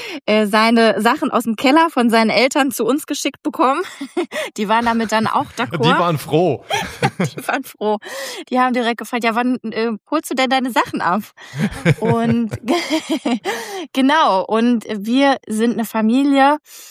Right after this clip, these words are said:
Speaker 1: äh, vielleicht kommen wir später noch mal drauf zu sprechen. Wir, ähm, treffen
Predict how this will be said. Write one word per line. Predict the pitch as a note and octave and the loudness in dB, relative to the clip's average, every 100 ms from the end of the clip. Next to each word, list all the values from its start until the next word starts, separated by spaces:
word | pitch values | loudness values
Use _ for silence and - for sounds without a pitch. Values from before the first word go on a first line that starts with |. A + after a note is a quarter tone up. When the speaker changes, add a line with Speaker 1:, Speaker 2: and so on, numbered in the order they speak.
| - _ _ | -20 _ _
Speaker 1:
äh, | A3+ A3 | 0 0
vielleicht | - G#3 G#3 | 0 0 0
kommen | B3 | 2
wir | A3+ | 0
später | - A#3 B3 | 0 2 4
noch | A#3+ | 4
mal | A3 | 2
drauf | G#3+ G#3 | 0 -2
zu | G#3 | -8
sprechen. | - A3 A3 G3+ | -2 0 2 2
Wir, | G#3+ G3+ F#3 - | 6 6 4 2
ähm, | G3 G3+ G3+ | 2 2 2
treffen | - - G#3+ A3+ G#3 | 0 -2 0 0 0